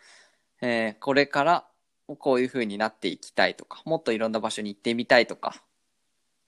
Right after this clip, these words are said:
一緒にいろんなことやってみたいとか、これからの未来の話。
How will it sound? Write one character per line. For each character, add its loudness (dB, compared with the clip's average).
一 -6
緒 -4
に 2
い 2
ろ 2
ん -8
な -6
こ -2
と -6
や -4
っ -20
て -6
み -6
た 6
い 0
と -18
か、 -8
こ 0
れ 4
か 0
ら 0
の -2
未 -6
来 2
の -6
話。 -10